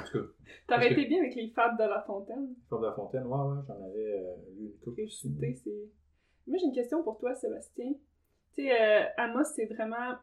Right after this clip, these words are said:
Speaker 2: un petit garçon, euh, résilient, il est intelligent, il est rapide d'esprit, puis des fois, justement, comme avec le vieux druide, il, il est comme, « Ah ouais, tes énigmes, là, passe à
Speaker 1: Mhm.
Speaker 2: travers, moi, j'ai d'autres choses à faire. »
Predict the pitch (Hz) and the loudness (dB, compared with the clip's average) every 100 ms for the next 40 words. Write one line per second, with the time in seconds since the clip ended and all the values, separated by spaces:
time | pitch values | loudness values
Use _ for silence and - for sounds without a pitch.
0 | _ - 226 214 - 214 220 220 - 233 | _ -10 -6 -4 -6 0 2 2 -2 -6
1 | 233 226 220 214 214 226 214 202 233 247 | -6 -4 -4 -2 -4 -6 -8 -4 -2 -2
2 | 247 240 240 226 220 233 226 247 214 214 | -2 -4 -6 -8 -8 -8 -6 -6 -6 -4
3 | 240 247 233 208 214 233 214 214 - 302 | -2 -2 -2 -2 -2 -4 -4 -6 2 4
4 | 311 214 233 247 240 240 233 208 202 220 | 4 0 2 4 4 0 -6 -4 0 -2
5 | 233 _ _ _ - 226 214 208 226 226 | -2 _ _ _ -8 -2 0 0 0 -2
6 | 202 214 202 220 226 220 208 196 190 220 | -2 -8 -4 0 0 -2 -6 -8 -10 -10
7 | - _ _ - 208 208 - 220 214 247 | -14 _ _ -16 -14 -12 -4 -2 0 2
8 | 269 277 269 240 220 220 226 208 196 196 | 4 4 2 -2 -2 -2 -4 -4 -6 -6
9 | - 233 247 240 139 226 220 240 226 202 | 0 0 2 4 6 6 8 8 6 4
10 | 214 233 208 226 220 247 226 220 214 285 | -4 -6 -2 -2 -2 -2 0 0 0 -4